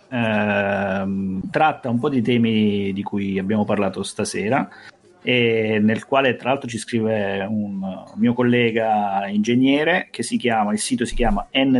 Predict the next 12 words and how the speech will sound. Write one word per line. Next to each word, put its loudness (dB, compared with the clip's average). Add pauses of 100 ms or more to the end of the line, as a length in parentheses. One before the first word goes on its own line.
doc 0
sci 2
punto 0
net 0
ed 0
è 4
una 2
rivista 0
di 0
filosofia -4
e 2
antropologia, -4